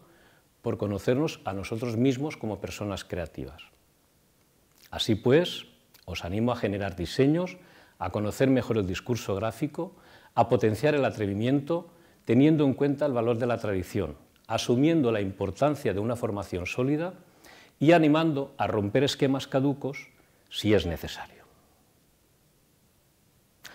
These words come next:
La combinación del texto y la imagen debe partir de una serie de equilibrios en los que tanto el aspecto como los contenidos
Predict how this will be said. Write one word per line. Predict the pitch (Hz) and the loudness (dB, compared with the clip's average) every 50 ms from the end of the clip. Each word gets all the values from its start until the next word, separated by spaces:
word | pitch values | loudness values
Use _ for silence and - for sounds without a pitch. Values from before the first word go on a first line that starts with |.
| - - - - _ _ _ _ | -20 -20 -20 -20 _ _ _ _
La | - 101 101 | -6 -6 -2
combinación | - 110 107 107 110 107 110 104 - - 147 131 101 76 - - - - _ _ _ _ _ _ _ - | 0 2 2 4 4 2 2 0 4 6 6 6 6 2 -6 -12 -20 -20 _ _ _ _ _ _ _ -10
del | - 82 82 | -8 -8 -6
texto | 85 - 110 - - 117 | -2 -2 -2 0 0 0
y | 117 | 0
la | 107 104 98 | 0 0 0
imagen | 104 123 147 143 - 185 156 123 | 0 0 -2 -2 -2 -4 -2 0
debe | 117 117 110 | 0 -2 -2
partir | - 104 98 104 104 139 139 120 | -2 -4 -6 -4 -4 -4 -2 -2
de | 117 | -2
una | 110 120 123 120 | -2 -2 -4 -6
serie | - - - 127 110 107 | -4 -2 -2 -2 0 -2
de | 95 90 | -2 -4
equilibrios | 87 - - 95 117 135 139 151 175 175 170 - - - _ _ _ _ _ _ _ _ | -6 -6 -4 -2 0 0 0 -2 -2 -4 -6 -12 -18 -20 _ _ _ _ _ _ _ _
en | - 98 98 | -10 -8 -8
los | 92 95 - | -8 -8 -10
que | - - 95 | -8 -8 -10
tanto | 92 - 131 131 143 127 147 | -2 0 2 2 2 2 2
el | 147 139 | 0 0
aspecto | 131 - - - - 107 - - 95 | 0 -2 -4 -4 -4 -6 -4 -6 -10
como | 90 - 85 87 | -10 -8 -8 -8
los | 85 92 - | -8 -8 -10
contenidos | - - 92 87 - 101 98 113 123 139 156 147 - - | -8 -8 -8 -6 -4 -2 -2 0 0 0 -2 -2 -4 -12